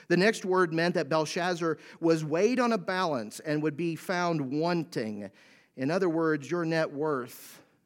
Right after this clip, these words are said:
is zilch. You're broke. And to a guy like Belshazzar,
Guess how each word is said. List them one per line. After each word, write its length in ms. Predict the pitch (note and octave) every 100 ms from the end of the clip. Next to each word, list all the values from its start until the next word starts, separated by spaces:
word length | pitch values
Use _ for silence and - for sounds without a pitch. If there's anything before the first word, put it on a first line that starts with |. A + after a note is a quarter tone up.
| _ _
is 140 | B2+ A2+
zilch. 640 | G#2 B2 C3 A2 - - - _ _ _ _ _ _ _ _ _ _ _ _ _
You're 180 | - C#3
broke. 560 | B2 B2+ C#3+ A2 - - _ _ _ _ _ _ _ _ _
And 120 | E3 E3
to 100 | G#3+
a 80 |
guy 320 | E3+ F#3 G#3+ G#3+
like 180 | G3
Belshazzar, 600 | D#3 F#3 F3 F#3+ F#3+ G3